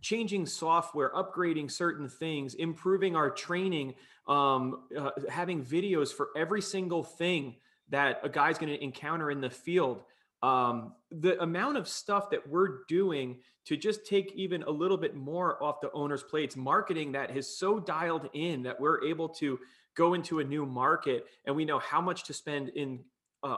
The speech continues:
all the different platforms that's going to get the biggest splash. It's crazy that what we're able to achieve,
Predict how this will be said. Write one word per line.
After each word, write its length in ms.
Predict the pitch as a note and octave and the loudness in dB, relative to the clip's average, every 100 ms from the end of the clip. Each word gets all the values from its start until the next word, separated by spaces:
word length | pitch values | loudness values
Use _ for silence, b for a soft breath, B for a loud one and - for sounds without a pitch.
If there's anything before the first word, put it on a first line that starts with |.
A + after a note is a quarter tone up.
| - | 0
all 160 | F3 F#3+ | 4 4
the 60 | |
different 380 | E3 D#3+ C#3+ C3 B B _ | 2 -2 -2 -6 B B _
platforms 640 | E3 D3+ - - D3 B2 | 0 0 0 0 0 2
that's 160 | C#3 B2 | 0 -2
going 180 | D3+ D3 | -4 -4
to 60 | |
get 200 | C3 D3 | -2 -4
the 60 | - | -4
biggest 500 | B2 D3 C#3+ B2+ - | -4 -2 -2 -2 -6
splash. 500 | - C#3 C3+ B2 - b b b b _ | -2 2 4 2 -2 b b b b _
It's 240 | A3 B3+ | 0 0
crazy 1160 | - - - G#3+ A3+ C#4 C4+ F3+ C3+ C3+ B2+ B2+ _ _ _ | -6 -12 -8 -2 -2 0 -2 -2 -2 -4 -4 -8 _ _ _
that 400 | C3+ C#3+ C#3+ B2 - - - | -2 2 2 0 -8 -20 -8
what 280 | D#3 G3+ F3 | 4 4 6
we're 240 | F#3+ F#3 | 4 4
able 280 | E3 D#3+ D#3 | 0 0 -2
to 460 | - D#3 C#3+ C#3 - | -4 -4 -2 -2 -4
achieve, 720 | C3 B2+ - F#3 F3+ D#3 B2+ | -8 -8 -8 -4 -2 -2 -4